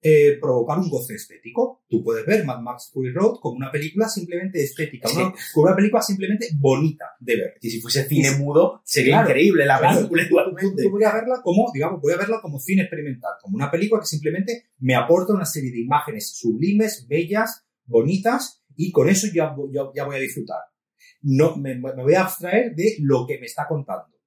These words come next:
Speaker 1: Puedes hacerlo perfecto. Con una peli-, con una, con una película, digamos, que cumpla unas características, obviamente no puedes hacerlo con cualquier película, pero
Speaker 2: Sí.
Speaker 1: con una película que cumpla una serie de características,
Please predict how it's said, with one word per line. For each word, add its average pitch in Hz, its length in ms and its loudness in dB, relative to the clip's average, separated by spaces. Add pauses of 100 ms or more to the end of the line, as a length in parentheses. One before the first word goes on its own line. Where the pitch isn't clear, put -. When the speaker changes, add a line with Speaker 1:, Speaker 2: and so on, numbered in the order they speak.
(440)
Speaker 1:
Puedes 202 280 6
hacerlo 110 720 -8
perfecto. - 280 -18
Con 117 160 2
una 156 80 -2
peli-, 196 260 0
con 135 140 0
una, 147 160 -4
con 147 100 -6
una 156 80 0
película, 196 500 0 (160)
digamos, 143 400 0
que - 160 -10
cumpla 151 540 4
unas 131 220 -10
características, 147 600 -4 (160)
obviamente 139 280 -6
no 107 120 -6
puedes 113 220 -8
hacerlo 165 300 -4
con - 100 -10
cualquier 127 300 -16
película, 208 440 -2 (160)
pero 151 160 2
Speaker 2:
Sí. 151 60 2
Speaker 1:
con 220 80 8
una 196 180 2
película 208 320 0
que 131 120 -8
cumpla 165 360 2
una 123 160 -8
serie 160 300 -2
de 160 100 -8
características, 165 680 -4